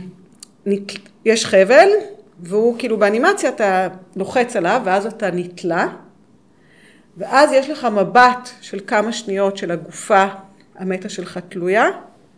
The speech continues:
ואז זה מוציא אותך מהמשחק. אבל אתה כן, לפני שאתה יוצא מהמשחק, אתה רואה במצלמה חיצונית, כאילו,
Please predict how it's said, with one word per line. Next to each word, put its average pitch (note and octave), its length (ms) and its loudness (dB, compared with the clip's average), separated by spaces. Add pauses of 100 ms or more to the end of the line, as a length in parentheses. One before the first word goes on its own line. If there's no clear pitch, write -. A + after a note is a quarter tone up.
(480)
ואז G#3 260 2
זה A3 80 -2
מוציא G3 260 -4
אותך G3 160 -6
מהמשחק. F3+ 560 -4
אבל E3+ 140 -4
אתה F3 200 -10
כן, C4 240 0
לפני A#3+ 280 -6
שאתה B3+ 200 -6
יוצא A#3 200 -4
מהמשחק, A#3+ 480 -6
אתה G#3 140 -8
רואה F#3+ 340 -2 (580)
במצלמה F#3 480 -4
חיצונית, G#3+ 440 -8
כאילו, E3+ 300 -6